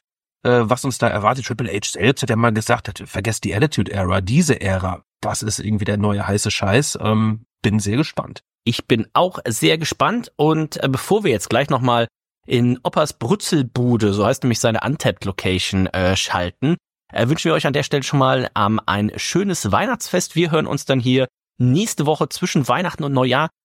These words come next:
Speaker 2: Ähm, sollte das zeitlich eigentlich passen, äh, wenn Nico und ich uns nochmal zusammenschalten. Vielleicht, wenn wir auch nochmal zusammen ein Bierchen trinken oder vielleicht auch mal zusammen ein Raclette-Pfännchen reinschieben. Mal gucken. Und, ähm, dementsprechend schalten wir jetzt gleich nochmal rüber.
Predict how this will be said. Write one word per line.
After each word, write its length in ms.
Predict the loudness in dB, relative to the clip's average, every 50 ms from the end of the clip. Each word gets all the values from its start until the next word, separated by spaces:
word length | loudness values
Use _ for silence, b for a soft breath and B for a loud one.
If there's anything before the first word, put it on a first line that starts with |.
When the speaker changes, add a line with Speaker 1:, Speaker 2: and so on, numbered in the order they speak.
| _ _ _ _
Speaker 2:
Ähm, 420 | 0 2 2 2 0 -2 -4 -6 -2 0
sollte 220 | 0 0 2 0
das 120 | -4 -4
zeitlich 300 | 0 -2 -2 0 0 -2
eigentlich 240 | -2 -2 -2 -2 -2
passen, 380 | -4 -4 -4 -2 -2 -2 -2 -2
äh, 360 | -2 -2 0 0 2 0 0 0
wenn 160 | 2 2 2
Nico 180 | 2 2 0 -2
und 80 | -2
ich 80 | 0 -2
uns 140 | -2 0 0
nochmal 280 | 0 2 2 2 0 -2 _ _ _ _
zusammenschalten. 640 | -8 -4 -2 0 0 0 0 0 0 -2 -2 -2 -6
Vielleicht, 380 | -6 -2 -2 -2 -4 -4 -10 -8 -2
wenn 120 | 0 0
wir 80 | 0 0
auch 40 | 0
nochmal 180 | 0 0 0
zusammen 300 | -2 -2 -2 -2 -2 0
ein 120 | 0 0 2
Bierchen 360 | 2 2 2 2 2 -2 -2
trinken 380 | -2 -4 -4 -2 0 -2 -2 0
oder 160 | 0 0 0
vielleicht 280 | 2 2 2 2 2
auch 120 | 0 2 2
mal 120 | 2 2
zusammen 480 | 2 0 0 2 2 2 2 2 2 0
ein 20 |
Raclette-Pfännchen 680 | 0 -2 0 -2 -2 -2 0 -2 -2 -2 0 -2 -2 -2
reinschieben. 460 | -2 -6 -6 -6 -4 0 0 2 2
Mal 80 | 2 0
gucken. 240 | 0 0 0 -2 -4 -4 _ _ _ _ _ -4
Und, 560 | 0 2 4 4 4 4 2 2 0 -2 -4 0
ähm, 300 | 2 2 4 2 2 -2 B B B B B B
dementsprechend 960 | 0 2 2 2 2 -2 -4 -6 -4 -2 0 0 0 0 0 0 0 0 -2 -4 -6
schalten 520 | -2 0 0 0 0 0 0 0 2 2
wir 120 | 2 4 4
jetzt 300 | 2 2 0 -2 -2 0
gleich 220 | 0 0 2 2
nochmal 180 | 2 2 2 2
rüber. 260 | 2 4 4 2